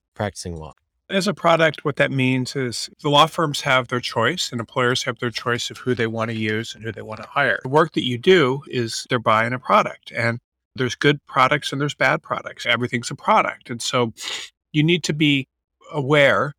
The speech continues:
Speaker 2: when you're working anywhere that as a product, you're expected to behave in a certain way and to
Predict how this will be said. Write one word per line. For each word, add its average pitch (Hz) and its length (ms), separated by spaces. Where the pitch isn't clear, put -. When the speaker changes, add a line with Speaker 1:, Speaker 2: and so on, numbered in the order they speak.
Speaker 2:
when 123 180
you're 120 240
working 123 420
anywhere 117 540
that 110 300
as 127 280
a 139 40
product, 120 540
you're 113 160
expected - 560
to 117 220
behave 110 420
in 104 100
a 107 60
certain - 380
way 104 320
and 113 160
to 104 280